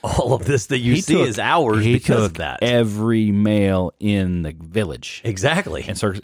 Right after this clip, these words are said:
Speaker 2: because he said, "Hey, I, God said that if we get circumcised, he will bless us. You will be part of this covenant." And so he circumcised every male in the
Speaker 1: That was
Speaker 2: village.
Speaker 1: eight days or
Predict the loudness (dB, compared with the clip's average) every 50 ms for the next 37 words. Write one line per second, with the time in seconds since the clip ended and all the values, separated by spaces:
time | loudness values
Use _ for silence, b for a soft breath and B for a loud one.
0 | -6 -6 -4 0 0 0 0 0 0 0 0 0 0 2 2 2 2 2 0 0
1 | -4 -4 -2 0 0 2 0 0 0 0 2 2 2 2 2 4 4 2 0 0
2 | -2 -2 0 2 2 2 2 0 -2 0 0 0 0 2 2 -2 -4 -4 -2 -2
3 | -2 -2 -4 -8 -10 -14 b b b b b b b b b _ -2 0 0 2
4 | 2 2 2 0 0 2 2 2 2 0 -2 -6 -10 -10 -10 -14 -18 -20 -20 _
5 | _ _ _ _ _ _ -2 2 4 4 6 4 4 4 2 0 0 2 2 2
6 | 2 2 2 0 0 0 -2 -2 -2 -2 -2 -4 -6 -8 -10 _ _ _ _ _
7 | _ -14 -6 -2 0 0 2 2 2 2 0 0 0 -2 -4 -2 0 0 0 -2
8 | -4 -4 -2 -2 0 0 2 2 2 4 4 4 4 2 2 2 0 0 0 0
9 | 0 0 0 0 -2 -4 -8 -14 -20 _ _ _ -2 0 0 0 -2 -2 -2 0
10 | 2 2 4 2 2 0 -2 -6 -10 -4 -2 0 0 0